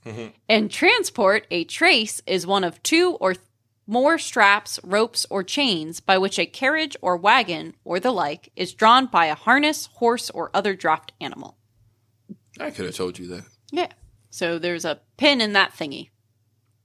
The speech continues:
Speaker 2: Every pin they tried to replace it with broke as well,
Speaker 1: Mm.
Speaker 2: no matter what kind of wood they used in making it. Bitch.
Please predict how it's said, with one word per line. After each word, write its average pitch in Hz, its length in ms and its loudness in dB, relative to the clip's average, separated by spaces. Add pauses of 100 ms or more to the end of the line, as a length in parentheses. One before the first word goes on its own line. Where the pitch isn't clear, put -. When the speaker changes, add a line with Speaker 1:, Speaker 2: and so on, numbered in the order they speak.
(1080)
Speaker 2:
Every 330 300 4
pin 262 320 -2
they 240 120 -2
tried 226 320 2
to 247 60 -2
replace 190 460 -2
it - 80 -6
with 202 220 -6
broke 151 280 -4
as 170 140 -6
well, 226 440 4 (200)
Speaker 1:
Mm. 190 180 -18 (220)
Speaker 2:
no 220 180 2
matter 220 280 6
what 226 260 4
kind 311 280 0
of 254 140 -4
wood 180 320 2
they 196 100 2
used 170 440 -4
in 214 120 -2
making 262 420 -2
it. - 140 -14 (600)
Bitch. - 320 -20